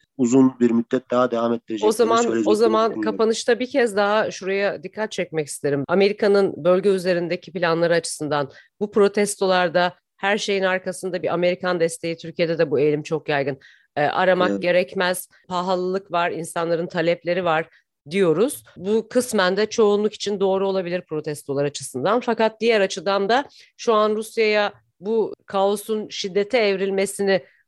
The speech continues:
Speaker 2: bastırtmakta mahsur görmeyen Amerika'nın uzun vadede pek çok, özellikle C I A'nin nasıl çalıştığını biliyoruz. Türkiye, e, eski Sovyet ülkeleri buralarda her zaman Rusya'ya karşı nasıl bir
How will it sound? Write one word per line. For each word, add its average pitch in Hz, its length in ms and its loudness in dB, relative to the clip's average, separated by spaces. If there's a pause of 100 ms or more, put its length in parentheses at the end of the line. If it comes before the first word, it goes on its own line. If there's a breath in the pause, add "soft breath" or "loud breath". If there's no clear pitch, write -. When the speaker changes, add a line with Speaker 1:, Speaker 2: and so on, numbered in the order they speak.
Speaker 2:
bastırtmakta 190 720 -2
mahsur 190 400 -2
görmeyen 190 440 0
Amerika'nın 202 580 -2 (320 soft breath)
uzun 220 340 -2
vadede 165 580 0 (220 soft breath)
pek 254 260 0
çok, 208 220 0
özellikle 196 520 -2
C 220 200 -4
I 208 280 2
A'nin 208 100 0
nasıl 196 220 -4
çalıştığını 196 560 -2
biliyoruz. 151 440 -2
Türkiye, 185 560 -2
e, 147 300 -2 (720)
eski 175 580 0
Sovyet 196 400 0
ülkeleri 180 480 2 (300 loud breath)
buralarda 202 600 4 (160)
her 233 180 2
zaman 208 340 -2
Rusya'ya 202 460 -4
karşı 190 500 -2 (240 soft breath)
nasıl 220 380 -4
bir 220 180 0